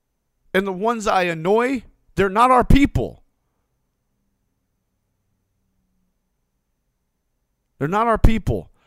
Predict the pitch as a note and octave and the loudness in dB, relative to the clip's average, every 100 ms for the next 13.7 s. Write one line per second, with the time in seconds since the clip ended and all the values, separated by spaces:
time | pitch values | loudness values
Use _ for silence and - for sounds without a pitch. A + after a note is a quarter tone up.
0 | _ D#3 F3 E3+ G3 A#3 G#3+ G3 - A#3+ | _ -4 -2 -2 -4 -8 -8 -10 -2 0
1 | A#3+ A3 G3+ F#3+ - A#3 - F#3 E3+ - | 2 0 -2 0 2 2 2 -2 -2 -8
2 | - E3+ E3 G3 G#3+ D#3+ G#3+ G#3 F3+ E3+ | -16 -14 -10 -8 -8 -8 -8 -4 -2 0
3 | C3+ D#3 F3+ F#3+ E3+ A3+ - - E3 E3 | -2 -4 -8 -10 -8 -6 -6 -8 -6 0
4 | - A#3+ - F3+ F#3 E3+ F3 E3 F#3+ F#3 | 2 2 -2 -14 -10 -6 -6 -4 -4 -4
5 | - A#3+ - _ _ _ _ - _ _ | -4 -4 -4 _ _ _ _ -20 _ _
6 | _ - E4 D#4+ D4+ C#4 A3 E4 D#4 D4 | _ -6 -4 -2 -4 -6 -6 -6 -4 -6
7 | C4+ C4+ C4 C4+ C4 B3 - - - D#4+ | -6 -6 -6 -6 -6 -8 -12 -20 -8 -6
8 | C#4+ B3+ - - - A3+ A#3+ A3+ - - | -4 -8 -14 -14 -2 0 2 0 -2 -8
9 | - _ _ _ _ _ - - A3+ A3+ | -14 _ _ _ _ _ -12 0 2 2
10 | E3 A2 - - E3+ G3 E3+ - A3 A3+ | 0 -4 -10 -10 -8 -8 -10 -10 -4 -4
11 | - E3+ F3 E3 D#3 G3+ G#3 - G#3 G3 | -4 -6 -6 -8 -10 -10 -4 -4 -2 -4
12 | F#3 D#3+ C#3+ C3+ G3+ - D#3 D3 - G#3 | -6 -8 -6 0 0 0 -6 -10 -12 -10
13 | - A3 A#3 C#3 F#2 - | -2 2 2 2 -6 -14